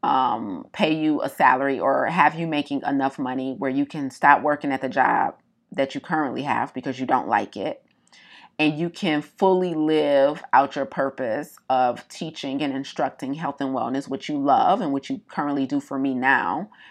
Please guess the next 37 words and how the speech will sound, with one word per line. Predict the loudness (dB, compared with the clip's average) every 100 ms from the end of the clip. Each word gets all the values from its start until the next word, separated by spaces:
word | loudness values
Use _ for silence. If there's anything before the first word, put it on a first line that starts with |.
| -20 -20 -20 -12 2
And | 2 2
so | -2 2 6 6 4
my | 2 6 8 8
intention | 6 0 -2 -2 -4 -4 -6 -6
is | -6 -8
to | -6 -4
literally | -2 -2 -2 -2
retire | -4 -6 2 4 4
you | 0
from | -6 -10
the | -4
job | -2 -2 -4
that | -12 -10
you've | -8
been | -6 -6
in | -6 -12
for | -12 -10 -10 -10 -12 -16
ten, | -10 -8 -8
fifteen, | -10 -12 -12 -12
twenty | -10 -8 -8
years." | -6 -8
I |
can't | -6 -8
even | -8
remember | -6 -6 -4
how | -6
long | -6 -8
she's | -12
been | -12 -12
working | -12 -12 -12
there, | -12 -12
but |
she | -10
doesn't | 0 0 0
love | -2 -4
it, | -4 -18 _ -18
okay? | -6 -2 -2